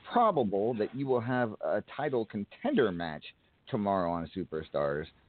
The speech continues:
Uh, last week when I, we announced the rankings, you were seventeenth. A win would most probably put you up a few spots, and you will be con-,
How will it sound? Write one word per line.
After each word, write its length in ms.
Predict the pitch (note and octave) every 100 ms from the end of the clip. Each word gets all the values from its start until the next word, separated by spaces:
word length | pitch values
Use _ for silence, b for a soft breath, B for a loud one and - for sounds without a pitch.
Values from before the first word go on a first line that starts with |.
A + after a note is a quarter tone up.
| _ -
Uh, 340 | C#2 C2+ A1+ -
last 320 | G2 G2 -
week 200 | G2+ -
when 100 | F#2+
I, 160 | F#2+
we 220 | F#2 G2 F#2+
announced 400 | F#2+ F#2 G2 -
the 60 |
rankings, 420 | F#2+ F#2 F2+ F2+
you 80 | F2+
were 120 | F2 -
seventeenth. 600 | G2+ F2 E2 - F#2+ A#2+ -
A 80 |
win 380 | F#2 F#2 G#2+ G#2+
would 220 | F#2+ F2 F#2+
most 220 | G#2 - -
probably 480 | G#2+ G2+ G2 E2+ F#2+
put 260 | - G#2+ -
you 160 | F#2+ -
up 140 | C3+ -
a 60 | G2+
few 240 | F#2 E2+
spots, 440 | - D#2 D#2 G2 - B B B B -
and 420 | B2+ B2 A#2 G2
you 120 | A2
will 120 | G#2 G#2
be 160 | G2+
con-, 200 | - G#2